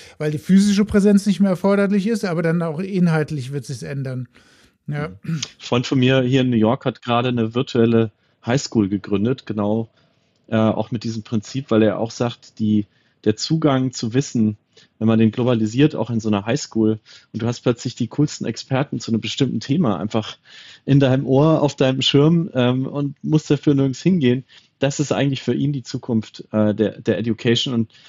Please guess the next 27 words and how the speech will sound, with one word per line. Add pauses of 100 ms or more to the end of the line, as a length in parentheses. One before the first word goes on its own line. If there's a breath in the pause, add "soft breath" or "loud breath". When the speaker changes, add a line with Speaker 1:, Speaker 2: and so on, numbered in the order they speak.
(160 soft breath)
Speaker 2:
wie
spannend,
wie
du
das
auch
beschreibst,
Dirk.
Wir, (420 soft breath)
wir
sind
ganz
am
Schluss
schon
von
unserem
Podcast.
Olli
hat
noch
eine
Frage
und
dann
mache
ich,